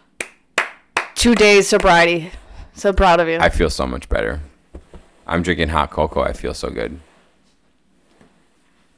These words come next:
Speaker 1: Mimi's very upset.
Speaker 2: Yeah.
Speaker 1: Anyways, um, yeah, that's good. I
Speaker 2: Dude, this shit is rich.
Speaker 1: Yeah, I know. Dark chocolate, hot chocolate with milk. Fucking amazing.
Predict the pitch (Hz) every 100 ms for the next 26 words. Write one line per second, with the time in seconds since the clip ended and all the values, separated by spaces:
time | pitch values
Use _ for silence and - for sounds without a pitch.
0 | _ _ _ 208 190 180 170 131 92 -
1 | - - _ _ _ _ _ - _ _
2 | 78 69 65 76 _ - 190 92 - -
3 | - 220 220 214 214 - - - 294 -
4 | - - 254 - - - - - - -
5 | - - _ _ - 196 202 208 208 208
6 | 214 214 - - _ _ _ _ - -
7 | 95 85 87 - 139 87 76 73 69 73
8 | - - - _ _ _ 202 247 285 302
9 | - _ _ - _ _ _ _ - 196
10 | 240 202 196 202 190 185 143 196 214 185
11 | 175 170 220 - _ _ - 196 202 190
12 | 65 - -